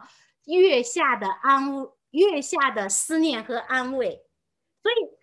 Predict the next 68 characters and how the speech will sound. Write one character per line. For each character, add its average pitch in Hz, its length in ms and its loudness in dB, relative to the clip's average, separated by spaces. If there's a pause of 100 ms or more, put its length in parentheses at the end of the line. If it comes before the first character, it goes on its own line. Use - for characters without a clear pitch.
(100)
我 302 100 -4
就 403 80 4
开 403 60 -8 (180)
始 381 120 -6
画 - 60 -16 (220)
一 359 80 4
系 392 220 -2
列 403 240 2
思 403 220 -4
念 415 240 2
我 240 100 0
妈 254 160 -4 (100)
妈 392 220 -2
的 214 160 -2
画。 - 380 -4 (340)
那 453 160 0
思 466 240 -4 (140)
念 381 160 0
我 214 80 -2
妈 311 200 -2
妈 320 60 -2
的 294 120 -2
画， 311 200 0
就 285 180 -10
这 403 120 -2
一 381 260 0
组 170 400 -12 (140)
画， 349 80 2 (680)
它 339 100 0
就 392 120 4
和 339 240 -4
我 285 160 4
个 - 140 -2 (160)
人 240 140 0
的 214 100 -4
生 220 220 -8
活 208 120 -6
联 185 220 -6
系 214 140 -14
起 185 140 -14
来 160 100 -12
了。 - 240 -20 (340)
以 269 160 -2
前 269 400 0
呢， 349 240 2 (260)
是 - 220 -4
画 330 320 2
圣 330 260 0
经 339 220 2
里 247 100 -4
边 226 200 -2
的 240 120 2
人 185 280 -4
物， 233 340 -4 (400)
但 370 140 0
是 359 140 -4
现 359 200 0
在 339 180 2
就 302 220 -6
画 320 380 -2
的 247 120 -4
是 311 200 -8
我 226 180 -2
个 370 240 -4
人 240 220 -2
的 220 100 -6
思 294 300 -2
念。 285 340 -4